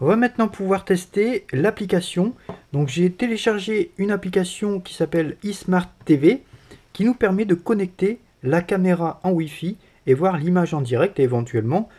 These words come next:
faire quelques réglages. Avant de connecter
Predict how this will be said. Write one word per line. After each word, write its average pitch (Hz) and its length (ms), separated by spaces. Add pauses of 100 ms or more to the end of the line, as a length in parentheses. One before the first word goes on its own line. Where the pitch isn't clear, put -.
(160)
faire 180 200
quelques 190 320
réglages. 113 460 (260)
Avant 208 220
de 240 100
connecter 226 720